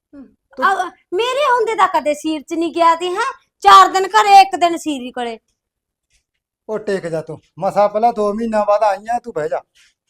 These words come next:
Speaker 1: ਬੈਠੀ ਆ ਮੈਂ, ਠਾਇਆ ਤੂੰ ਹੀ ਸੀ। ਜਾ ਪੁੱਤ ਪਾਣੀ ਲਿਆ ਕੇ ਦੇ।
Speaker 2: ਹੋਰ
Speaker 1: ਤੂੰ ਵੀ
Speaker 2: ਇਹਨੂੰ
Speaker 1: ਠਾਇਆ
Speaker 2: ਲਿਆ ਦੇ,
Speaker 1: ਸੀ।
Speaker 2: ਹੋਰ ਇਹ ਤਾਂ ਮੌਜ ਨਾਲ ਥੱਕ ਕੇ ਆਈ ਆ, ਪਾਣੀ ਲਿਆ ਦੇ ਭਈ ਇਹਨੂੰ।
Speaker 1: ਜਾ ਲੰਘ ਜਾ, ਉੱਜੜ ਜਾ ਕੰਮ ਤੇ।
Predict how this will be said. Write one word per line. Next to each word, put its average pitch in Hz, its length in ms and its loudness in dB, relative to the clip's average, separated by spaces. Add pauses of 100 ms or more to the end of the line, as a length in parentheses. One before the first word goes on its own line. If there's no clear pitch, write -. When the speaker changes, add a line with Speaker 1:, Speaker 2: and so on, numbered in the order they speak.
(840)
Speaker 1:
ਬੈਠੀ 339 380 -6
ਆ 370 80 -4
ਮੈਂ, 359 180 -6 (300)
ਠਾਇਆ 311 340 2
ਤੂੰ 320 200 -4
ਹੀ 330 120 -4
ਸੀ। 277 220 -14 (420)
ਜਾ 370 140 6
ਪੁੱਤ 392 260 0
ਪਾਣੀ 339 220 0
ਲਿਆ 349 180 2
ਕੇ 330 140 -10
ਦੇ। 240 140 -10 (560)
Speaker 2:
ਹੋਰ 180 180 -8
Speaker 1:
ਤੂੰ - 80 -10
ਵੀ 208 80 -6
Speaker 2:
ਇਹਨੂੰ 269 140 -4
Speaker 1:
ਠਾਇਆ 277 120 2
Speaker 2:
ਲਿਆ 254 120 8
ਦੇ, 247 80 -4
Speaker 1:
ਸੀ। 254 60 2
Speaker 2:
ਹੋਰ 262 120 -2
ਇਹ 269 100 -4
ਤਾਂ 285 160 -2
ਮੌਜ 247 240 -4
ਨਾਲ 240 120 -6
ਥੱਕ 214 260 -8
ਕੇ 220 100 -12
ਆਈ 208 160 -6
ਆ, 214 180 -6 (100)
ਪਾਣੀ 180 200 -8
ਲਿਆ 214 140 -4
ਦੇ 190 100 -8
ਭਈ 208 200 -14
ਇਹਨੂੰ। 208 160 -20 (1160)
Speaker 1:
ਜਾ 359 120 2
ਲੰਘ 381 280 2
ਜਾ, 370 180 4 (320)
ਉੱਜੜ 247 280 -12
ਜਾ 302 140 -8
ਕੰਮ 277 260 -8
ਤੇ। 214 240 -16